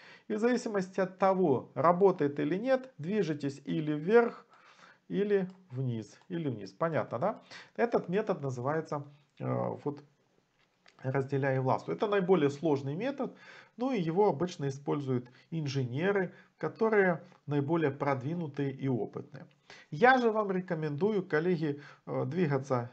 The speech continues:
снизу вверх. Это наиболее простой метод, ну и как результат он наиболее эффективный, да. То есть вы проходитесь, потому что мог-, может, кстати, быть, я почему рекомендую снизу вверх, потому что могут быть проблемы не только,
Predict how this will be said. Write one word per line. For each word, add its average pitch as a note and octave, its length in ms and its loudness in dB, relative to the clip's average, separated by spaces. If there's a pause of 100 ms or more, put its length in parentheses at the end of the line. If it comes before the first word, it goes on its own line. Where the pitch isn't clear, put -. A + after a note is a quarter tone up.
снизу C#3 540 -4
вверх. A#3 460 -2
Это F4 200 -6
наиболее E3 480 0
простой G3 600 2
метод, G3 420 -2 (320)
ну C#4 140 -2
и B3 100 0
как F#3 240 -4
результат D#3 580 0
он E3+ 140 -2
наиболее C3+ 640 0 (100)
эффективный, C3 800 -4
да. F3+ 160 0
То F#3 140 -6
есть C3+ 160 -8
вы G#3+ 100 0
проходитесь, G3 680 -2
потому A3+ 340 -2
что - 160 -4
мог-, G#3+ 340 0
может, F3+ 300 -4
кстати, F#3 380 -4
быть, D#3+ 260 0 (360)
я F3+ 160 2
почему F#3 380 0
рекомендую D3+ 640 -2
снизу C3 420 -6
вверх, A3 280 -2
потому E3 360 -4
что F#3 180 -6
могут F3 300 -2
быть E3+ 220 -6
проблемы D#3+ 520 -4
не F#3 160 -4
только, D3+ 520 2